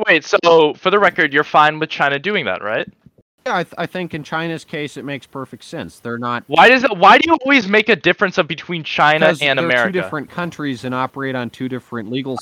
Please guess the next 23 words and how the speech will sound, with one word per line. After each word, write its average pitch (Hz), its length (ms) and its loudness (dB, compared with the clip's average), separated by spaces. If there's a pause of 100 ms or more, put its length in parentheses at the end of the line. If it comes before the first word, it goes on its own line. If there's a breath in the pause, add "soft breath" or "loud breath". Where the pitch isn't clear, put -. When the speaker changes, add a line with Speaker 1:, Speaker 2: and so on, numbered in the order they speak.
Speaker 1:
I'm - 80 -2
Speaker 2:
systems - 80 0 (140)
Speaker 1:
asking 262 160 2
Speaker 2:
and 247 80 4
Speaker 1:
about 247 240 8
your 226 220 6 (100)
beliefs. 233 580 2
I'm 202 140 4
not 233 180 6
talking 208 360 2
about 208 160 4
Speaker 2:
exist - 120 -2
Speaker 1:
China 196 300 2
Speaker 2:
in 170 80 0
Speaker 1:
or 185 80 4
America's 175 380 2
Speaker 2:
extremely 208 260 0
Speaker 1:
beliefs. 185 260 -4
Speaker 2:
different 165 460 -6
contexts. 151 840 -2
Speaker 1:
I'm 160 60 -4
not - 340 0
talk-, - 460 0